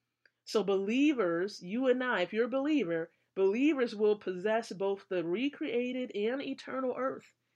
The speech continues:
in an infinitely more complete and rich way, okay? So this is what he's referencing here when it says the world or life or death,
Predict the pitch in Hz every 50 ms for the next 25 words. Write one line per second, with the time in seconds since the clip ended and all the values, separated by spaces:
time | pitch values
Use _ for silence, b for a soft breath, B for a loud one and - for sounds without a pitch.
0 | _ _ _ _ - 202 208 208 208 208 208 208 - 185 175 - _ _ 254 277
1 | 285 - 311 269 262 - - 247 247 233 226 220 220 233 240 240 233 233 233 -
2 | - 202 180 170 - - 247 269 277 285 285 - _ 208 190 180 175 175 175 185
3 | 208 226 240 - - - - - - _ _ _ - 175 185 190 175 151 135 131
4 | _ _ _ _ _ _ _ _ _ _ _ _ _ _ _ - 175 175 190 180
5 | 180 190 202 214 214 _ _ _ _ _ _ _ _ _ _ _ _ _ _ _
6 | _ _ _ _ _ _ _ _ _ _ _ _ - _ _ _ _ - 196 185
7 | 180 175 175 185 226 226 240 226 214 220 214 208 214 202 170 175 185 208 220 -
8 | 196 180 160 156 151 147 151 151 151 160 165 170 165 - 180 175 170 160 175 160
9 | 156 190 208 208 196 185 175 165 160 156 151 160 185 190 185 165 156 - - 156
10 | 143 143 147 196 190 170 147 -